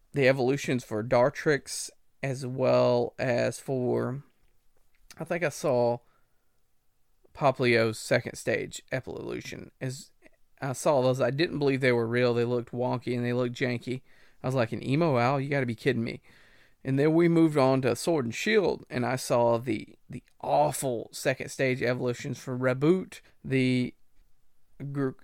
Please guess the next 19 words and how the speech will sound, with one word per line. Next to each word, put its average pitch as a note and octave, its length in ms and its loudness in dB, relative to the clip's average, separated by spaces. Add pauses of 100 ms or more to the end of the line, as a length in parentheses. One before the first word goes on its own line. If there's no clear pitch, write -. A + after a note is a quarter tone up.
(160)
<sighs> - 240 -20
what - 160 -14
is C3 180 -10
it? - 160 -14 (200)
Uh, C3+ 140 -4
the B2+ 120 -8
Rillaboom's B2+ 800 -2 (760)
second - 380 -6
stage. - 580 -10 (800)
That C#3+ 320 4
one, C3+ 340 0 (160)
uh, A#2+ 320 -2
the C#3 240 -6
Grookey D#3+ 460 -4
second D3 320 0
stage C#3+ 280 0
evolution C3+ 460 0
to A#2+ 60 -2
me B2+ 380 0